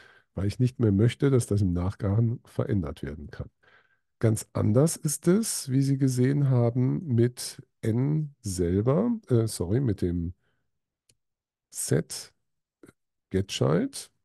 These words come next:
Ne, da kann ich mir ein bestimmtes Child abholen. Und das kann ich aber auch, wenn ich möchte, mit Set Child ändern.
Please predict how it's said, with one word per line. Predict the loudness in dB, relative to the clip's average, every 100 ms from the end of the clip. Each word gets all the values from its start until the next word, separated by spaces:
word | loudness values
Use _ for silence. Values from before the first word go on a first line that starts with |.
| _ _ _ _ _ _
Ne, | -4 -2
da | -4
kann | -4 -4 -4 -2
ich | -6 -2
mir | 2 2 0
ein | -2 0 0 -2
bestimmtes | -4 -8 -2 -4 -2 -4 -4 -8
Child | -6 -4 -4 -8 -16
abholen. | -18 -6 -4 -2 -4 -8 _ _ _ -20 _ _ _ _ _
Und | 0 0 0
das | 0 0
kann | -2 0
ich | 0 -2
aber | -2 0 0
auch, | 0 0 0
wenn | 2 2
ich | 0 -2
möchte, | 0 0 0 -2
mit | 0 -2
Set | -4 -6 -6
Child | -6 -4 -2 -2 -6 -16 _
ändern. | -2 0 0 -4 -14